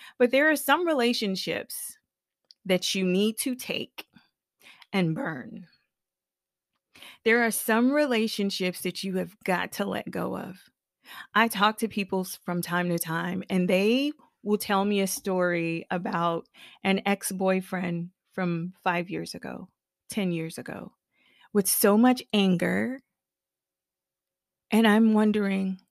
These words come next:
"Why are we even talking about this person? You're married now, or, "Why are we even talking about this person?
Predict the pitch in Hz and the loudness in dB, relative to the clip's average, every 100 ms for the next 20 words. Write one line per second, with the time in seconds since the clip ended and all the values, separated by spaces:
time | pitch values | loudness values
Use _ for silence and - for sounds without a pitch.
0 | _ _ 180 196 247 247 226 208 190 196 | _ _ -8 -6 -2 0 2 0 -2 -6
1 | 185 - 220 - - - - - _ _ | -6 -8 -16 -18 -18 -18 -20 -20 _ _
2 | _ _ _ _ _ _ _ _ _ _ | _ _ _ _ _ _ _ _ _ _
3 | _ 220 247 233 254 202 185 170 156 160 | _ 0 2 4 4 2 0 -4 -4 -10
4 | - 175 170 156 233 262 247 233 196 202 | -10 -8 -8 -10 -8 -2 0 2 0 -4
5 | 196 - 156 151 - 165 160 101 | -8 -10 -10 -10 -12 -12 -10 -10